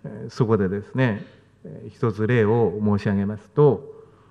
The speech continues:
お-、教会の最初の殉教者は、ステファノという人で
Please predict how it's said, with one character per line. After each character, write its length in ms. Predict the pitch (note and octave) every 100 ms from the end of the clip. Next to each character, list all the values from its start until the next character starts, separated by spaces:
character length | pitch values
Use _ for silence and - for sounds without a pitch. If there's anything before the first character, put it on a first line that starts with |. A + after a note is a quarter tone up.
| _ -
お-、 320 | - - - -
教 220 | B2+ A#2+
会 320 | - A#2+ A2
の 320 | A#2 C3 B2 -
最 340 | - C#3+ E3
初 220 | D3+ - D3
の 200 | F3+ G3
殉 360 | C3 A#2 A2+
教 300 | G#2 - F#2
者 200 | F2 E2+
は、 260 | F2 G#2+ - - _ _ _
ス 220 | - -
テ 180 | - A3
フ 180 | G#3 -
ァ 80 | G3
ノ 120 | G#3+
と 160 | G#3+ G#2
い 60 |
う 140 | E2 C#2+
人 220 | - A#2
で 280 | A2+ E2+